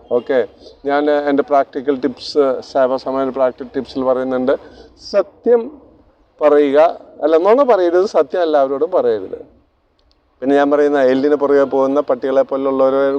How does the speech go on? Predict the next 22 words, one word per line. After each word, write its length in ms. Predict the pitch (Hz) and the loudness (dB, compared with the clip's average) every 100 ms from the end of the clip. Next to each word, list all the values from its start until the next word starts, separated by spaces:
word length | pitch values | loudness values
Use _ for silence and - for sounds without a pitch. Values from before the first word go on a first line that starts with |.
| 131 | -2
കൂടെ 160 | 139 | -2
കൂട്ട്, 300 | - 165 170 180 175 | 0 -2 0 0 2
കൂട്ട്, 240 | 175 175 175 147 - _ _ | 0 0 -2 -4 -14 _ _
കൂട് 260 | 214 220 | -2 0
കൂട്ടരുത്. 600 | 214 208 202 190 170 131 104 - - 127 | 0 0 0 0 0 0 -2 -6 -4 -2
ഓക്കെ, 200 | 135 160 120 120 | 0 2 2 0
അപ്പം, 200 | 117 175 190 - - _ - | 0 -2 -4 -20 -20 _ -4
ഏഹ്, 600 | 147 139 139 139 139 139 143 | 0 2 2 2 4 2 2
അവർ 360 | 147 185 226 233 - | 0 2 0 0 -6
കു-, 180 | 110 139 - | -8 -8 -4
കൂടുതൽ 360 | 160 180 196 | 0 2 2
എല്ലിനെ 400 | 190 180 180 190 | 0 0 0 0
കണ്ടു 260 | 185 175 170 | 0 -2 0
കഴിഞ്ഞാൽ 420 | 175 170 165 156 165 | -2 0 2 0 0
നിന്നെ 200 | 156 160 151 | 0 0 -2
കടിച്ചു 240 | 143 139 | -4 -4
മുറിച്ച് 320 | 160 147 143 | -4 -4 -4
അവ 360 | 185 185 - 139 147 147 | -4 -4 -2 0 2 2
ആ 80 | 147 | 0
എല്ലിൻ്റെ 260 | 139 135 131 | -2 -6 -4
പുറകെ 260 | 127 123 113 | -2 -2 -4
പോകും. 280 | 107 101 - | -6 -8 -12